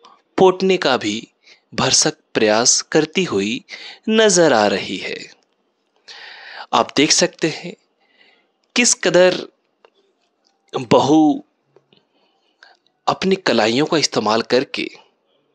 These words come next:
अपनी सास के थोबड़े को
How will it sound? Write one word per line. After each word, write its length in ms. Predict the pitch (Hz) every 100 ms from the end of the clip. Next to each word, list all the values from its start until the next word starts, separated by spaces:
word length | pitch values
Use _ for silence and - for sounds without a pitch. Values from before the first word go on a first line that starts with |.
| _ _ _ _ _ _ _ _ _ _ _ - _
अपनी 280 | 170 214 226
सास 680 | - - 156 208 - - - - _ _ _ _ _ _ _ _ -
के 300 | 156 156 -
थोबड़े 360 | 147 143 190 240
को 240 | - 196